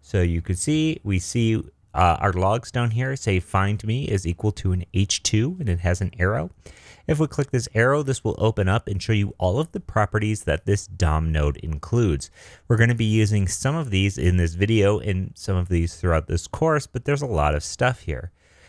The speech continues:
This is what every single dom node is most likely going to have in your application at any given point.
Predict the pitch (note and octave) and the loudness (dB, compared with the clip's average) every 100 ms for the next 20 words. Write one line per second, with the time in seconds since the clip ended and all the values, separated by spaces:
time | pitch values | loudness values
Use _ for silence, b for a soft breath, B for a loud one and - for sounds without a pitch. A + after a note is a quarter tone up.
0 | b - D#3 D#3+ C#3+ C#3 - B2 C3+ - | b 0 0 2 0 0 0 0 -2 -2
1 | C#3 C3 C3 A#2 F#2 G2 F#2 E2 E2 - | -2 -2 -4 0 0 2 0 0 0 0
2 | F2 E2 D#2 - D2+ - F2+ D#2+ D#2+ E2 | -2 -2 -2 0 -2 0 -2 0 2 2
3 | E2+ D#2+ - B2+ G#2+ G#2+ A2+ - D#2+ D#2+ | 0 -2 2 4 4 2 -2 -4 -2 -2
4 | D2 D#2 D2+ D2+ - D2+ C#2 D#2+ - B2+ | -4 -4 -2 -2 -4 -8 -6 -6 -2 0
5 | B2 - G2+ A2+ D2+ E2 E2 C#2+ D#2 D2+ | 0 0 0 0 0 -2 0 -2 -6 -6
6 | A#2+ A2 - | -4 -4 -6